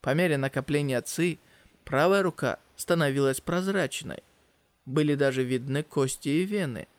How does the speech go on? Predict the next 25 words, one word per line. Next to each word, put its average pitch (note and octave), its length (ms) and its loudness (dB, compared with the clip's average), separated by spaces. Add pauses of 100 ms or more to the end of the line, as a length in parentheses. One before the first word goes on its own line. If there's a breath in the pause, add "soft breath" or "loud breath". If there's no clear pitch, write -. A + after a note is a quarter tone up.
(920)
Шиян C3+ 380 0
не B2+ 100 0
заметил C#3 520 0
этих C3+ 220 -2
странных B2 480 -4
изменений. D3 680 -4 (840 soft breath)
Его A#3+ 260 2
глаза G3+ 340 2
были D#3 240 2
закрыты, D3+ 600 0
и C3+ 100 0
он C3+ 140 0
старался C3+ 720 -2 (400 soft breath)
воплотить E3+ 640 0
те C3 300 2
идеи, D3+ 520 0
пришедшие C#3 680 -2
ему C3+ 220 -2
недавно. C3+ 680 -4 (1300)
Как D#3 180 -8
только B3+ 300 0
его D3 220 2
рука C#3+ 260 0
начала C3+ 380 0
расширяться, C3 760 -2